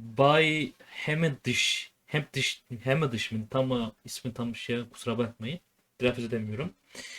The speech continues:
Onunla konuştuk işte, normal falan. Yani pek sanki bir şeyden haberi yokmuş gibi falan dedi ama bir de bitki hırsızlığından haberi var herhalde. "Sorumlu siz misiniz?" falan filan derken oğluyla tanıştık.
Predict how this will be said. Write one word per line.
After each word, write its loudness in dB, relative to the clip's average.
Onunla 0
konuştuk -2
işte, 0
normal 0
falan. -4
Yani -2
pek 2
sanki -2
bir -4
şeyden -2
haberi 2
yokmuş 0
gibi -2
falan 0
dedi -4
ama 2
bir -6
de 2
bitki -4
hırsızlığından -2
haberi 0
var 2
herhalde. 0
"Sorumlu 2
siz 0
misiniz?" -4
falan 0
filan 4
derken 4
oğluyla 8
tanıştık. 0